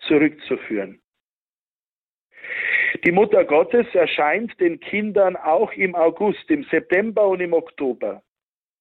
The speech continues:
Wenn wir heute die heiligen Hirtenkinder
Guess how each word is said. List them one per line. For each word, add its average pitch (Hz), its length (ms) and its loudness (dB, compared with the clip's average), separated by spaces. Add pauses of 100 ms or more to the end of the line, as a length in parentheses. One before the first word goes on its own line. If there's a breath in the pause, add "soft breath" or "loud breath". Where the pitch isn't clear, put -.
(720 loud breath)
Wenn 170 260 0
wir 175 300 4
heute 208 380 0
die 180 140 0
heiligen 175 520 2
Hirtenkinder 180 1000 0